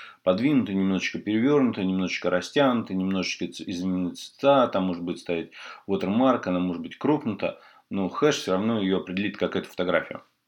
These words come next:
И, ну, и при этом можно сказать, насколько сильно она изменена. И вот они берут эти хэши, сверяют с баз данных, и если у людей там больше определенного количества, вот как недавно выяснилось,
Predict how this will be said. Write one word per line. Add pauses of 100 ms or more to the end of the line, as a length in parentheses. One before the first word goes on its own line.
(880)
И,
ну,
и
при
этом
можно
сказать,
насколько
сильно
она
изменена. (840)
И
вот
они
берут
эти
хэши,
сверяют
с
баз
данных,
и
если
у
людей
там
больше
определенного
количества,
вот
как
недавно
выяснилось,